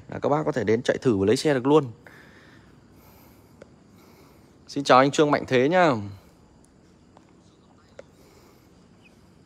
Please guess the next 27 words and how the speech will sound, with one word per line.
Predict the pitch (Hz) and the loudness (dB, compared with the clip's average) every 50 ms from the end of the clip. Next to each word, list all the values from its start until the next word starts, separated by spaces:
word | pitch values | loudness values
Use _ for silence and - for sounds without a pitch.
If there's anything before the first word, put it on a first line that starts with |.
| _ _ _ _ _ _ _ _ _ _ _ _ _ _ _ - - - - - - - - _ _ _ | _ _ _ _ _ _ _ _ _ _ _ _ _ _ _ -20 -20 -20 -20 -20 -20 -20 -20 _ _ _
Hỗ | 120 120 113 117 139 | -2 0 0 -2 -4
trợ | - - - 85 60 57 57 60 76 - - 113 | 0 0 0 2 2 0 0 2 2 2 4 4
đăng | 117 113 120 123 120 120 113 | 2 2 2 0 -2 -4 -4
ký | - - 107 104 104 110 120 127 139 151 - - - 107 - - - - - - - - - - - - - - - - - - - - - - | -6 -6 -6 -4 -2 -2 -2 -2 -2 -4 -6 -8 -14 -18 -20 -20 -20 -20 -20 -20 -20 -20 -20 -20 -20 -20 -20 -20 -20 -20 -20 -18 -16 -16 -6 -2
ba | 117 117 117 113 | 0 2 2 2
bốn | 110 110 110 113 117 | 2 0 -2 0 0
bánh | 110 110 110 120 | -2 -2 -2 -4
xe | 117 - 143 139 135 131 131 127 127 | -4 0 2 4 4 6 4 4 2
Vios | 127 135 135 156 170 143 | 2 2 2 2 2 4
đen | 139 139 135 131 | 4 4 4 6
bao | 131 127 131 | 4 4 4
tiền? | 131 131 120 123 143 | 4 2 0 0 8
Vios | 175 214 233 208 | 10 10 10 12
đen | 226 220 214 | 10 8 8
em | 214 214 208 | 6 4 6
nhiều | 196 180 170 175 185 | 8 8 8 8 8
lắm | 214 262 294 | 6 2 2
anh | 269 247 | 2 2
ạ. | 214 147 - - - - - - _ _ _ - - - - - - - _ _ _ | 2 2 0 -2 -8 -14 -20 -20 _ _ _ -20 -20 -20 -20 -20 -20 -20 _ _ _
Ờ, | - 170 170 170 175 175 | 2 4 6 8 8 10
đây | 185 214 226 | 10 10 10
như | 220 220 214 214 208 | 10 8 8 8 8
con, | 208 226 220 208 | 8 8 8 8
ờ, | 208 208 208 208 208 | 8 8 8 8 8
mười | 196 185 175 | 6 6 6
lăm | 175 202 208 196 | 6 6 6 6
G | 170 | 8